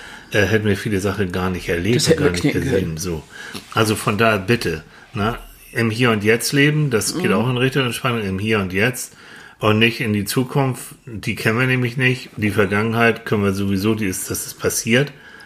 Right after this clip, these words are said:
Speaker 1: können wir sowieso nicht verändern. Also macht euer Leben wirklich im Hier und Jetzt und nicht in irgendwelche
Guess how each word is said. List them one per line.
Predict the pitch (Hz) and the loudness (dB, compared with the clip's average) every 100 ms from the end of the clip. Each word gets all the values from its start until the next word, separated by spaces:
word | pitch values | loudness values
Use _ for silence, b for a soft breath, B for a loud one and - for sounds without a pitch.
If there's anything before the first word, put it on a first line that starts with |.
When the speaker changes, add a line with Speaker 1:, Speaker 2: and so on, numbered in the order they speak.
| - | -4
Speaker 1:
können | 120 | 2
wir | 101 | 2
sowieso | 98 95 92 101 | 2 0 2 0
nicht | 117 - | 0 -2
verändern. | 120 104 107 98 B B - | -4 -2 -2 -4 B B -2
Also | 117 113 | 0 2
macht | 117 131 - | 4 2 0
euer | 117 113 | 2 2
Leben | 107 110 104 | 2 0 0
wirklich | 107 110 98 | -2 0 0
im | 95 | 0
Hier | 95 110 | 0 0
und | 98 | 0
Jetzt | 92 101 101 | 0 -2 -2
und | 95 98 | -2 -2
nicht | 98 110 | -2 -4
in | 95 | -6
irgendwelche | 101 101 92 95 - 90 | -4 -4 0 -2 0 -4